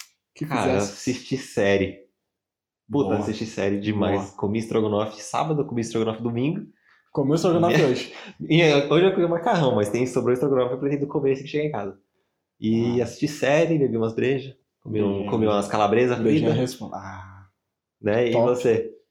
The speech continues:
Speaker 1: Ah, eu aproveitei o feriadão, né? Porque eu trabalho de sábado peão, a vida de
Speaker 2: Feriado,
Speaker 1: peão é
Speaker 2: né?
Speaker 1: embaçada.
Speaker 2: Sábado foi feriado.
Speaker 1: Acordei, fui na feira, comi um pastelzinho no sabadão.
Speaker 2: Bom demais.
Speaker 1: Fui pro cineminha, assisti um... ver o Mano Pennywise.
Speaker 2: Estou na sua casa, quero ir ao cinema.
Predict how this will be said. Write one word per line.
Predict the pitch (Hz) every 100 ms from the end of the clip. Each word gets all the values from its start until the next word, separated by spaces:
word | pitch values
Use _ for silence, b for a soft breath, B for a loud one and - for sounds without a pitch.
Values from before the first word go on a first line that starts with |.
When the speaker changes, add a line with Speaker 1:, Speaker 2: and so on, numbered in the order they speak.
| _ _ _ -
Speaker 1:
Ah, | 175
eu | 151 185
aproveitei | 202 214 202 196
o |
feriadão, | 185 175 165 156 123 156
né? | 165 160
Porque | - 117
eu | 123 120
trabalho | - 120 107 113
de | 110
sábado | - 107 113 110
peão, | - 98 98 143
a |
vida | 113 107
de | 110
Speaker 2:
Feriado, | 101 110 104
Speaker 1:
peão | 107
é |
Speaker 2:
né? | 156
Speaker 1:
embaçada. | - 143 110
Speaker 2:
Sábado | 104 92 107
foi | 104
feriado. | 127 117 107 -
Speaker 1:
Acordei, | 180 190 214
fui | 214
na | 185 175
feira, | 214 190
comi | - 151
um | 147
pastelzinho | 151 156 143 143 143
no | 143
sabadão. | 151 143 151 180 175 175
Speaker 2:
Bom | 110 98
demais. | 95 87 - _ _ -
Speaker 1:
Fui | 160
pro | 156
cineminha, | 156 160 170 185 196 180 - _ _ -
assisti | 127 - -
um... | 123 120 120 117 110 110 110
ver | 110
o | 117
Mano | 117 120
Pennywise. | 143 131 147 160 147 151 - _
Speaker 2:
Estou | 127 - 151 151
na | 151 156
sua | 156 156
casa, | 160 151 156
quero | 156 156 151 151
ir | 156 139
ao | 131
cinema. | - 104 113 127 110